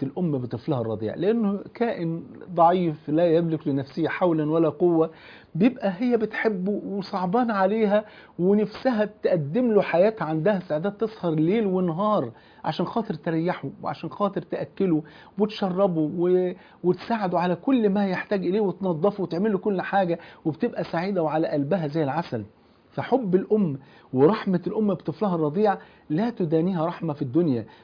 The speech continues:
ولذلك المولى النبي صلى الله عليه وسلم مش من، مش من باب التشبيه ولكن من باب تقريب الأفهام، إن بيقول لهم: "والله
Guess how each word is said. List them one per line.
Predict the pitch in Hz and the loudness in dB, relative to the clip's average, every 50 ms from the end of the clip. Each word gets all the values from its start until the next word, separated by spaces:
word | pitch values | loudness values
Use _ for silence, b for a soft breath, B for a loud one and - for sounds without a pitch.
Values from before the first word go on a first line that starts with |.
| B B | B B
ولذلك | 143 131 127 127 127 190 226 233 220 214 - | -2 0 0 0 0 0 0 0 -2 -2 -2
المولى | 185 175 190 214 208 185 185 180 | -2 0 0 0 0 0 0 -2
النبي | 160 147 147 156 190 202 | 0 -2 0 0 0 -2
صلى | 202 - 185 | -2 -2 -2
الله | 170 151 - - | -2 -2 -2 -2
عليه | 214 220 | -4 -2
وسلم | 208 202 208 B B B B B | -2 -4 -6 B B B B B
مش | 160 208 233 - - | 0 0 0 0 0
من، | 214 202 190 185 180 | 0 0 0 0 0
مش | 185 196 196 - 175 | -2 -4 -4 -2 -2
من | 156 151 151 | -2 0 2
باب | 170 202 185 | 2 2 2
التشبيه | 185 180 - - 156 127 127 180 | 2 -2 0 -4 -4 -2 -2 -2
ولكن | 190 170 165 170 185 180 175 170 151 143 | 0 0 0 0 -2 -2 -4 -4 -2 0
من | 147 139 143 | 0 -2 0
باب | 147 185 196 - - _ | -2 -2 -2 -4 -12 _
تقريب | - 165 - - - - 160 170 208 220 196 151 | -8 -8 -8 -8 -2 -2 0 0 0 -2 -2 -2
الأفهام، | 139 147 151 135 - - - 165 160 143 117 101 101 - _ _ _ _ _ _ _ _ | -4 -4 -4 -8 -10 -8 -4 -2 -2 -2 -2 -6 -10 -14 _ _ _ _ _ _ _ _
إن | 131 123 123 123 123 127 131 131 B B B B B B _ | -4 -2 0 2 2 2 0 -2 B B B B B B _
بيقول | 135 147 160 180 | 4 4 6 6
لهم: | 220 233 220 214 185 170 | 4 4 4 2 4 4
"والله | 185 180 175 170 170 202 220 214 175 139 123 | 4 4 4 2 2 4 4 4 4 2 -2